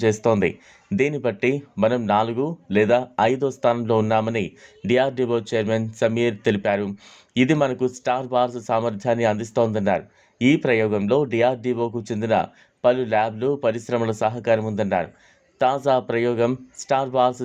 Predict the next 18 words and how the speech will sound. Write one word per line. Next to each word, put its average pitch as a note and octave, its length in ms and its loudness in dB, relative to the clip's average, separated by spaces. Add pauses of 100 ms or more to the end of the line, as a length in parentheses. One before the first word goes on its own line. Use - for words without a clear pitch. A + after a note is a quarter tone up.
సాంకేతికతలో A#2+ 720 -2 (240)
ఒకటి A#2+ 260 2 (100)
మాత్రమేనని A2+ 640 0
పేర్కొన్నారు. G#2 460 0 (520)
దేశీయంగా C#3+ 540 -2
రూపొందించిన A#2 560 0 (520)
ఎంకే B2+ 300 2 (220)
టూ B2+ 100 6 (260)
ఏ - 20 4 (440)
డీఈడబ్ల్యూ B2 600 4 (100)
లేజర్ A2+ 320 2
అస్త్రం A#2 300 2 (400)
సుదూర D#3 320 6 (120)
లక్ష్యాలను A2+ 520 -2
కూడా G#2+ 180 4 (140)
మెరుపు B2 360 -2
వేగంతో G#2+ 420 0 (400)
సమర్థవంతంగా B2+ 800 0